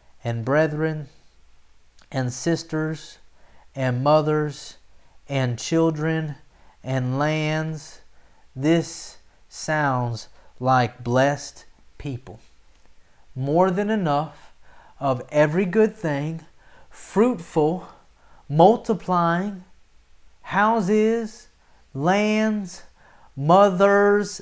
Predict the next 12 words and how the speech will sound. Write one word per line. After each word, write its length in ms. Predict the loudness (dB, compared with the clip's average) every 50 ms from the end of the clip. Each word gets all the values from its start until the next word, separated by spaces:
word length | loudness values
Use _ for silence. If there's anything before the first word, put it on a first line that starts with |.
| -16 -16
sisters, 1120 | -12 -12 -6 0 2 2 2 0 -4 -2 0 2 4 4 4 4 4 2 2 -2 -4 -10
brothers, 1160 | -14 -14 -10 -2 4 6 6 6 6 4 4 2 4 4 4 4 4 4 2 0 -2 -6 -12 -16
friends, 960 | -20 -20 -10 0 2 2 2 2 2 0 -2 -2 -4 -6 -6 -4 -6 -6 -8 -10 -16 -20 -20 -20 -20 -20 -20 -20 -12
many, 680 | -8 -4 -2 -2 0 0 -2 -2 -4 -4 -6 -8 -12 -14 -20 -20 -20 -12
many, 520 | -8 -4 -2 -2 0 0 -2 -4 -6 -8 -12 -20 -20 _ _ _ -20 -20 _ -20 -20 -20 -20 -8 2
not 280 | 6 6 6 6 4
lacking 680 | 2 2 2 2 2 0 -2 -6 -8 -6 -6 -6 -8 -10 -12 -20 -12 -4
any. 520 | 0 0 2 2 0 -2 -4 -6 -10 -16 -20 -20 -20 -20 -20 -20 -20 _ _ -20 _ -8
With 380 | -2 0 0 0 0 -2 -8
what? 460 | -10 -6 -4 -4 -4 -4 -8 -12 -20 -20 -20 -20 -20 _ -20 -20 -20 -20 -20 -20 -20 -20 -20 -20 -20 -20 _ -20 -20 -20 -20 -20 _ -8
With 340 | -4 -2 -2 -2 -4 -8 -16
persecutions. 1200 | -8 -6 -4 -4 -4 -6 -10 -14 -14 -14 -12 -8 -8 -8 -8 -8 -14 -20 -20 -20 -20 -20 -20 -20